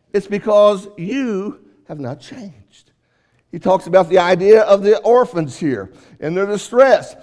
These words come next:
Here's a man who does not treat people the way, the way you all treat them. He simply ignores them. Rather than doing good, he does not do good. And then when we think about the very end of this verse,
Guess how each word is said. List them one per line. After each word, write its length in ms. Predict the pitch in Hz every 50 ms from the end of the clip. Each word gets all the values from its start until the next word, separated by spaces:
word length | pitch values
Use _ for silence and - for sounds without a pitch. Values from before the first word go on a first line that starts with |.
| _ _ _
Here's 300 | - 185 190 214 202 180
a 40 | 202
man 300 | 196 202 214 214 233 226
who 100 | 220 220
does 180 | 180 196 208
not 520 | 196 214 220 220 - - _ _ _ - -
treat 380 | - - 226 247 269 254 _
people 260 | - 233 220 190 226 208
the 80 | 208
way, 200 | 196 202 202 208
the 100 | 185 190
way 180 | 190 196 202 220
you 80 | 214
all 120 | 220 220 214
treat 280 | - - 330 285 269
them. 140 | 202 185 156
He 160 | 135 180 202 180
simply 320 | - - 208 190 180 220
ignores 560 | 247 233 240 254 262 269 277 277 247 190 -
them. 220 | 151 143 117 98 - - _ _ _ _ - -
Rather 380 | 135 139 185 202 208 180 185 185
than 240 | 175 196 196 180
doing 320 | 151 160 180 185 190 190 165
good, 360 | 143 165 185 208 247 269 269
he 180 | 233 208 220 208
does 280 | 160 233 220 202 180
not 300 | 202 240 262 277 - 156
do 220 | 143 135 151 143 123
good. 400 | 110 127 131 113 98 - - - _ _ _ _ _ _ _ _ _ -
And 160 | 185 208 196
then 160 | 220 233 233
when 140 | 233 233 233
we 100 | 233 226
think 220 | - - 233 240 202
about 320 | 233 220 220 214 214 185
the 120 | 180 196
very 360 | 170 160 202 214 214 202 196 190
end 160 | 220 240 269
of 120 | 277 254
this 160 | 226 202 -
verse, 440 | - - 156 151 165 190 233 214 -